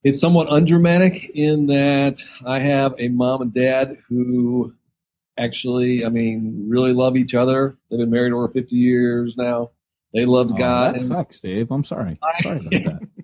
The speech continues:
Speaker 1: <laughs> It doesn't make for a great story, but it makes for a great growing up.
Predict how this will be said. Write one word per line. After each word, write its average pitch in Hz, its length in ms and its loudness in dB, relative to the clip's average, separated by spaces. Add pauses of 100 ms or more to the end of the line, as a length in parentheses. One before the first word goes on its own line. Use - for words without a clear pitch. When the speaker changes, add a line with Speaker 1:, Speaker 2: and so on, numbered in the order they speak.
(120)
Speaker 1:
<laughs> - 20 -18
It - 200 -20
doesn't 220 220 -2
make 202 260 -4
for 190 140 0
a 170 80 0
great 170 220 0
story, 175 280 0
but 147 100 0
it 139 40 -2
makes 151 220 -2
for 135 160 -4
a 120 60 -8
great 143 220 0
growing 135 300 2
up. 143 220 -4